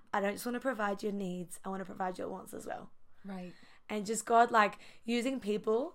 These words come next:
Speaker 1: and loving me and speaking to me. And he's like, "No, like, you're worth it." And then I got these shoes,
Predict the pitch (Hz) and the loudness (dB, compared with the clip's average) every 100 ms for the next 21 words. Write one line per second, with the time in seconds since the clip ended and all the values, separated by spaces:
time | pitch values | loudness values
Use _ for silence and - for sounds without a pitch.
0 | - 226 214 202 220 208 208 202 - 196 | -4 0 2 2 2 0 -2 -4 -4 -4
1 | 185 214 214 226 196 196 202 202 233 294 | -4 -6 -6 -6 -6 -8 -10 -8 -6 -4
2 | 196 202 - 220 214 185 196 220 - - | -4 -6 -2 -2 -2 -4 -4 -6 -8 -10
3 | - - - - - - - - 226 226 | -14 -20 -20 -20 -18 -16 -12 -4 0 2
4 | 226 220 208 220 220 269 220 180 | 6 6 6 4 2 2 2 0